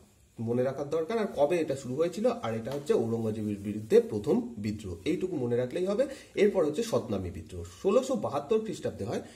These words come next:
সতনামী বিদ্রোহ। এটাও ছিল একটা কৃষক বিদ্রোহ এবং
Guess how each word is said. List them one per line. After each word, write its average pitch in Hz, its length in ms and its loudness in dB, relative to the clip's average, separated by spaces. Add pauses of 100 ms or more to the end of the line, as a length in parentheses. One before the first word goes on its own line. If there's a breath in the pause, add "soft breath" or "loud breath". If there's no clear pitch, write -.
সতনামী 98 480 -2
বিদ্রোহ। 87 360 -10 (140)
এটাও 285 260 4
ছিল 220 160 0
একটা - 260 -2
কৃষক - 440 -4
বিদ্রোহ 190 360 2
এবং 160 240 -2